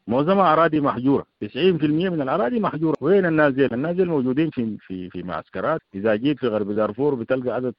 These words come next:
كبير جدا من المعسكرات، كريندن وان، كريندن تو، في تجي تلقى دورتي، تجي تلقى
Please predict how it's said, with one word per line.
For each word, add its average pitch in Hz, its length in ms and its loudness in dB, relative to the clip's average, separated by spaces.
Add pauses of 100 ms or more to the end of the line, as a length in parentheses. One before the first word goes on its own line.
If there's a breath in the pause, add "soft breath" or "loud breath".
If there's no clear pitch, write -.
كبير 131 220 0
جدا 170 260 -4
من 131 120 -4
المعسكرات، 101 640 -4
كريندن 104 460 -4
وان، 98 420 -6
كريندن 95 640 -8
تو، 107 200 -14 (160)
في 120 340 2
تجي 113 340 -2
تلقى 107 420 0
دورتي، 110 520 0
تجي 113 300 -2
تلقى 107 520 -2